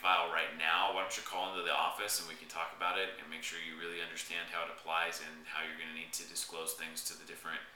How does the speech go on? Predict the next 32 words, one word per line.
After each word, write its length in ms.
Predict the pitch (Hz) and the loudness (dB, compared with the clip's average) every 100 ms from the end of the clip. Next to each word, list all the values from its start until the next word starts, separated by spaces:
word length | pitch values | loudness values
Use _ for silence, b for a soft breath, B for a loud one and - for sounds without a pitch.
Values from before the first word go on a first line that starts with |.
| B B B - | B B B -6
uh, 180 | 78 76 - | -4 -4 0
parties 300 | 82 82 80 | 2 2 -2
to 60 | |
the 100 | 82 | -4
transaction. 600 | 78 82 78 76 - - - | -4 -4 -2 -2 0 -4 -2
So, 180 | - - - - B B B B | -2 -2 -4 -10 B B B B
uh, 140 | 95 - | 8 10
anyway, 320 | 156 165 143 139 | 12 12 12 12
it's 100 | - | 8
good 160 | 156 | 6
to 80 | 185 | 6
be 160 | 185 180 | 4 12
back, 400 | 131 147 - - - - - - - | 12 12 12 8 -2 -10 -12 -10 2
and, 420 | 110 107 107 107 | 8 10 10 8
uh, 380 | 107 101 101 95 - | 10 12 12 10 12
I 280 | 101 131 131 | 12 12 8
will 160 | 123 117 | 4 6
see 460 | - - - 151 | 8 8 6 2
you, 460 | 147 131 139 143 143 | 0 2 4 4 4
talk 300 | 131 135 143 | 8 10 10
to 80 | 127 | 6
you 80 | 120 | 4
soon. 480 | 120 143 147 156 - | 4 6 4 4 0
If 160 | - | 0
you 60 | 117 | 10
have 180 | 120 131 | 12 12
any 100 | 135 | 8
questions, 420 | 135 135 135 135 131 | 8 8 6 2 4
send 220 | 135 135 | 4 4
me 100 | 117 | 2
an 80 | 117 | 2
email, 400 | 131 139 139 | 4 8 10